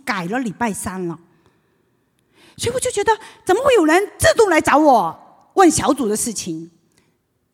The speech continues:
然后我们聊了一下，我才记起来他曾经。就从那一次以后，他回到教会七年了，没有一次不来参加教会的。你不知道那个时候你传进去了，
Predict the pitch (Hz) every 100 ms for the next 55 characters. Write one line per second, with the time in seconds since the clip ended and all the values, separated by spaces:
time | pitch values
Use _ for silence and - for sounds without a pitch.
0 | _ _ _ 185 185 190 185 175 170 165
1 | 175 175 - 175 160 - 156 139 - 156
2 | - 123 143 139 - _ _ - 143 -
3 | 147 147 - _ _ _ _ - 226 208
4 | 202 294 - 233 - - 170 165 - 185
5 | 156 - _ _ - 190 - 170 190 170
6 | 196 165 - 170 151 - - 262 269 240
7 | 156 135 135 _ _ _ _ _ 175 190
8 | - 185 - 247 190 - _ _ 190 151
9 | 147 - 160 143 151 147 151 143 160 _
10 | _ _ _ _ _ _ 262 - 320 -
11 | 269 269 262 254 247 226 - 196 - 226
12 | 208 202 - 190 208 233 214 - - 190
13 | 156